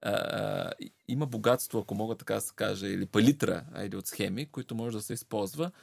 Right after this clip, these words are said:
и, и всъщност банките оптимизират и няма нужда да знаят клиентите за тези схемите. Просто сам,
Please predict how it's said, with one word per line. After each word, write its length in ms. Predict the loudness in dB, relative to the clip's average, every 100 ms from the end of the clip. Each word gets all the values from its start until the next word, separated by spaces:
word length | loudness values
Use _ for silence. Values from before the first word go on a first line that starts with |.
| _ -12
и, 80 | -10 -12 -14
и 40 |
всъщност 320 | -8 -6 -4 0
банките 340 | -2 0 -6
оптимизират 720 | -6 -4 -4 0 2 2 -2
и 440 | -4 -2 0 0 -4 _ _ -4
няма 240 | 0 2
нужда 320 | 2 0 0 0
да 120 | 0
знаят 400 | 0 0 0 -4
клиентите 540 | -2 -2 -2 -8 -8
за 500 | -4 -2 -2 -2 -4 -6 -6
тези 160 | -4 -4
схемите. 420 | -4 -6 -8 -14
Просто 320 | -10 -10 -8 -6
сам, 340 | -2 -2